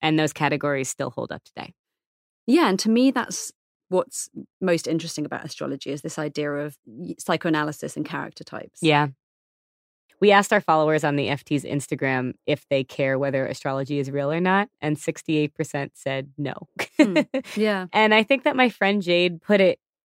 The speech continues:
Speaker 1: really interestingly, and, and she kinda spoke to our generation's relationship with astrology well. She said, "I like it and I believe in it, and I think it's entire nonsense,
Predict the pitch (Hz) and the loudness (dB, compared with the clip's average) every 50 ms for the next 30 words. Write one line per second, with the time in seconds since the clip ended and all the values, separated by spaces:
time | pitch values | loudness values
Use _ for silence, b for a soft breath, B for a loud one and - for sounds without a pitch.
0 | _ _ 170 175 185 175 180 180 127 165 170 - - 170 - - 160 151 147 139 | _ _ 2 4 4 6 6 4 2 0 -2 -2 -4 -6 -4 -2 -2 -2 0 -2
1 | 135 131 131 135 135 - - 151 151 - - 151 - 170 160 151 - - - 156 | -2 -2 -2 -4 -6 -4 -6 -6 -6 -6 -10 -6 -4 -2 -2 -2 -4 -4 -4 -4
2 | 147 - - 147 - 147 147 143 156 151 143 143 139 143 143 - - 143 139 127 | -4 -4 -6 -6 -4 -4 -4 -4 -4 -4 -4 -2 -2 -2 -4 -4 -6 -8 -8 -6
3 | 139 139 139 139 135 - - 143 - 147 - - 131 127 131 - - 143 135 135 | -6 -6 -4 -4 -4 -6 -8 -8 -10 -8 -8 -8 -8 -8 -8 -10 -10 -10 -8 -8
4 | 147 147 - - 143 139 147 151 147 139 143 135 - - 156 - - 143 143 143 | -8 -8 -8 -8 -6 -4 -2 -2 -2 -2 -4 -8 -10 -10 -10 -8 -6 -4 -4 -4
5 | 143 143 B B B B B B B B - 160 165 165 160 160 165 160 - 196 | -4 -6 B B B B B B B B 0 2 2 2 2 0 0 2 2 2
6 | 196 196 - - 165 156 156 151 143 147 147 151 156 160 165 185 185 185 185 - | 2 0 -2 -2 -2 0 0 0 0 0 0 2 2 2 2 2 2 2 0 0
7 | - - 156 151 143 147 - 165 156 - 156 - - 151 151 - - 165 156 165 | -2 -4 -2 -2 -2 -2 -4 -6 -4 -4 -6 -6 -4 -6 -6 -2 -2 0 0 0
8 | 170 180 165 151 151 156 - - 170 160 165 180 170 - | 0 0 0 0 -2 -2 -2 -4 -4 -2 -2 -4 -6 -6